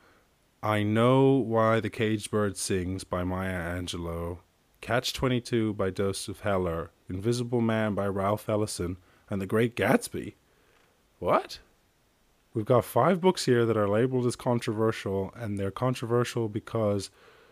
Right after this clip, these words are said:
the words like rape and incest and sexual references and language that are things that are pretty serious problems, especially in our teenage world. Is there a reason that blah, blah, blah? Whoa, okay. That's pretty crazy. I didn't think that they, uh, did that,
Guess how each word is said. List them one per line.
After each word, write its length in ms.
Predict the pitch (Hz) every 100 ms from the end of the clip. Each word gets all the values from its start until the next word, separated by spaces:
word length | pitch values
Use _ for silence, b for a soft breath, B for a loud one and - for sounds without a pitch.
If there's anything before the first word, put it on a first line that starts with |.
| b b
the 80 | 117
words 560 | 110 120 120 123 107 -
like 260 | 107 98
rape 340 | 104 117 135 -
and 100 | 117
incest 580 | 117 - 113 110 -
and 100 | 104
sexual 460 | 98 - 117 - 117
references 640 | 98 107 - 110 - 104
and 140 | 104 98
language 480 | 101 101 98 92 -
that 100 | 98
are 140 | 95
things 260 | 90 107 92
that 100 | 98
are 60 |
pretty 240 | 90 117 101
serious 500 | - 107 98 90 -
problems, 600 | - 107 104 104 101 95
especially 460 | - 107 - 104
in 40 | 95
our 120 | 92
teenage 460 | - 101 95 90
world. 440 | - 104 110 104 104 b b b b b b b _ -
Is 320 | 107 101 95
there 220 | 107 101
a 60 | 101
reason 600 | 107 120 120 117 117 113
that 200 | 107 101
blah, 100 | 98 -
blah, 100 | 95 _
blah? 580 | 135 135 127 123 123 123 B B B
Whoa, 260 | - 135 117
okay. 320 | 135 117 117 - _
That's 120 | -
pretty 180 | - 269
crazy. 400 | - 240 262 190
I 60 | 127
didn't 180 | 180 208
think 160 | 233
that 120 | 226
they, 400 | 220 208 180 175 143
uh, 320 | 139 127 120
did 220 | 110 175
that, 220 | 160 92